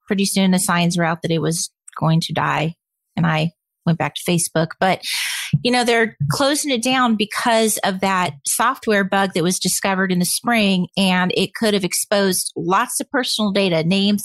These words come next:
email addresses, occupation, gender, all sorts of stuff.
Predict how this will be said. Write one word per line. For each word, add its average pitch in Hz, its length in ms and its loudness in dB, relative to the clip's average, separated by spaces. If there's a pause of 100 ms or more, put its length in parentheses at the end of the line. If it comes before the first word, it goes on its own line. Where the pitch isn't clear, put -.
email 196 240 2
addresses, 196 640 0
occupation, 190 920 2 (840)
gender, 202 720 2 (240)
all 247 160 2
sorts 220 300 0
of - 60 0
stuff. 175 300 0